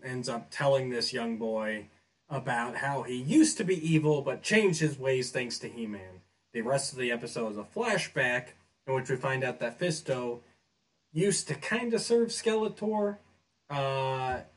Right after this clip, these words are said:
and along with a spider named Arachna, uh, enslaved an entire forest, captured an, uh, an elf, an elf lord?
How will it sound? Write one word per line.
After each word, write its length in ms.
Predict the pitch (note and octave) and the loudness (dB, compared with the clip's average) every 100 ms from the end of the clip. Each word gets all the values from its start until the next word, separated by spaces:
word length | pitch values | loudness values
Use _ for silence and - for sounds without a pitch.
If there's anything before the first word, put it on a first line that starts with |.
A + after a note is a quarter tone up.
| - | 0
and 500 | C#3 B2+ B2 A#2+ A#2+ | 2 2 -2 -4 -6
along 500 | C3 C3 C#3+ D3 C#3 | -4 0 0 0 0
with 260 | C3+ C3 | 0 0
a 140 | A#2 B2 | -2 -4
spider 460 | - D3+ C#3 C3+ | -4 0 0 0
named 240 | B2+ B2 A#2 | -6 -6 -4
Arachna, 760 | A#2 C#3 D3+ - C3 A#2+ A#2 - _ _ _ - | 0 2 2 0 -8 -6 -8 -10 _ _ _ -4
uh, 180 | C3 A#2 | -2 -2
enslaved 580 | B2 - D3 C#3+ C#3 C3 | -2 -4 0 0 0 -2
an 120 | A#2+ | -2
entire 480 | A#2 - C#3 C3 A#2 | -4 0 0 0 -2
forest, 640 | - D3+ C3+ C3 B2+ - | -2 -2 0 0 -2 -8
captured 500 | - A#3 A3+ - D#3 | -2 -2 0 0 0
an, 120 | C3+ C3 - _ C#3+ | 0 -8 -12 _ -6
uh, 200 | A#3+ A#3 | -4 -4
an 60 | - | -4
elf, 360 | C#3+ D3 - - _ _ B2+ | 0 0 -2 -16 _ _ -12
an 100 | A2+ | -8
elf 240 | A#2+ D#3 D#3 | -2 -2 0
lord? 260 | D#3+ E3+ | -2 -2